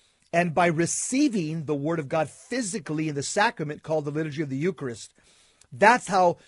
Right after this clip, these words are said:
the word of God saves your souls, by hearing it and then by receiving. And the, he also says, "Be doers of the word and not hearers only." That's why I tip my hat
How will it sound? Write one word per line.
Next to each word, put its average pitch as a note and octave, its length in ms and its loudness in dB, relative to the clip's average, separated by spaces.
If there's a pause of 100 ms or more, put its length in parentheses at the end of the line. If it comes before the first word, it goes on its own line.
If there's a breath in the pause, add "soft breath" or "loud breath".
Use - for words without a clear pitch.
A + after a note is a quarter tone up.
(160 soft breath)
the D#3+ 80 -2
word F3 240 6
of E3 60 0
God F3+ 320 2
saves F3 400 0
your D#3+ 80 -4
souls, F#3 260 0
by C#3 200 -2
hearing G3+ 380 6
it C#4+ 220 4 (400 soft breath)
and D#3+ 160 0
then E3+ 140 0
by F3+ 140 4
receiving. E3+ 720 2
And C#3 140 -4
the, - 140 -14 (680 soft breath)
he G#3 160 4
also A3 220 4
says, G3+ 260 2
"Be D#3 180 -2
doers F#3+ 380 0
of A3+ 100 -4
the A#3 60 0
word F3 260 0
and F3+ 100 0
not F3 180 -2
hearers E3 380 -2
only." G3+ 280 0
That's E3+ 200 -2
why F#3 120 2
I - 20 0
tip G3+ 220 -2
my D#3+ 100 -4
hat E3+ 240 -4